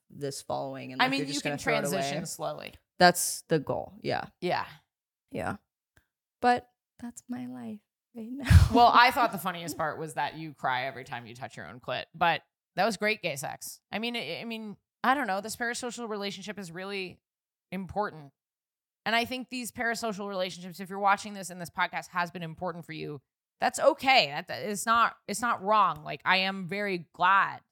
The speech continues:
Speaker 2: that we were able to help. I just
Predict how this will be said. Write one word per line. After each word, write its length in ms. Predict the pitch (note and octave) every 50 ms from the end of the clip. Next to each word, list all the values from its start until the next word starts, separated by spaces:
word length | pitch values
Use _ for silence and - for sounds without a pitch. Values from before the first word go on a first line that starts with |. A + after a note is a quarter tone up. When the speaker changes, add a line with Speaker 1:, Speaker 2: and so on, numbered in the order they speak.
| _ -
Speaker 2:
that 200 | E3+ E3+ D3 D3
we 420 | E3+ E3+ D#3+ D#3 D#3 D3+ D3 D3 _ _ _ _ _ _ _ _ -
were 120 | - F#3+ -
able 260 | F3 G3+ G3+ G3 F#3
to 60 | E3+
help. 360 | E3 E3 F3 D#3+ C#3+ C#3+ - _ _ - _ _ _ _ _ _ _ _ _ _ -
I 140 | G#3 A3+ A3+
just 180 | B3 B3+ A#3+